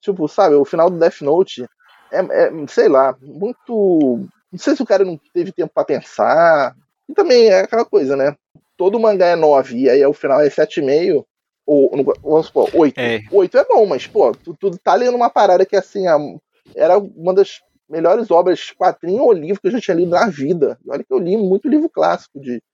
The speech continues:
Speaker 1: Dante, Dostoiévski da vida, então eu falei, nossa, isso tá muito elabora-, tinha, é, eu me considero uma pessoa muito inteligente, eu li centenas, é, de livros policiais, li, li Agatha Christie inteira, tinha vezes que eu tinha que voltar a ler as cinco vezes pra entender o raciocínio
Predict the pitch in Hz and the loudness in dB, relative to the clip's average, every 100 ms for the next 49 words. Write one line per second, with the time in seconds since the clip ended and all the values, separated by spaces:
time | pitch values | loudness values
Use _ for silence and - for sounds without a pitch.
0 | _ _ 131 131 131 175 156 - 113 113 | _ _ -2 2 4 4 2 -2 -4 -2
1 | 113 127 - 135 120 143 135 123 113 131 | 0 0 0 0 0 0 0 -2 0 -4
2 | 135 127 165 - 139 139 - 143 - 143 | -2 -2 -4 -8 -2 -2 -2 -10 -8 -6
3 | 190 233 220 202 - 214 190 - _ - | -2 -2 0 -4 -4 -2 -2 -4 _ -6
4 | 135 123 139 220 233 - - 202 - 208 | -4 0 0 -2 -8 -14 -2 -4 0 0
5 | 196 170 - 330 302 175 - 196 - _ | 0 -4 -2 0 0 -2 -6 -8 -10 _
6 | _ _ - 208 190 - 202 262 254 - | _ _ -2 -2 0 -2 0 0 -2 -8
7 | - 190 170 151 165 170 190 - 196 185 | 0 0 0 -2 0 0 -2 -8 -4 -4
8 | - 156 160 151 - 151 160 165 165 175 | 0 0 0 -6 -6 -4 -2 -2 -4 -6
9 | - 208 - 127 175 190 _ _ _ _ | -4 -6 -4 -2 -2 -2 _ _ _ _
10 | 240 240 - _ _ 127 160 - 339 - | -2 -2 -2 _ _ -2 -2 0 -8 -6
11 | 294 330 320 294 339 302 - 392 - 381 | -2 0 2 2 4 2 2 0 -4 -4
12 | 466 415 392 349 - 233 196 262 226 202 | 2 2 2 -2 -8 -6 0 2 2 2
13 | 226 233 - - 262 349 359 - | 0 -6 -10 -8 -2 0 0 -2